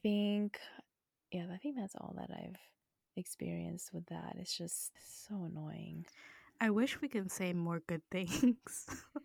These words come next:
Speaker 1: Isn't
Speaker 2: than
Speaker 1: it
Speaker 2: bad.
Speaker 1: sad? Isn't it sad that the bad kind of outweighs the good on these apps?
Speaker 2: Yeah.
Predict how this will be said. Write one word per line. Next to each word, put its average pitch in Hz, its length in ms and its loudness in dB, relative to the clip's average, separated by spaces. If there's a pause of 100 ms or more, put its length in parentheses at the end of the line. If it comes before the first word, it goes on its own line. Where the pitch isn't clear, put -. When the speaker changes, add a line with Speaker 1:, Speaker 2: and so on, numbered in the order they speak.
(440)
Speaker 1:
Isn't 240 200 8
Speaker 2:
than 330 100 10
Speaker 1:
it 339 80 8 (180)
Speaker 2:
bad. 254 60 8
Speaker 1:
sad? 226 380 6 (200)
Isn't 214 300 4
it 233 140 4
sad 214 320 4
that 180 200 4
the 185 80 2
bad 175 360 2
kind 175 220 0
of 175 120 0
outweighs 170 360 -2
the 170 80 -2
good 160 200 0
on 165 160 -2
these 170 240 0
apps? 170 500 -4
Speaker 2:
Yeah. 180 520 4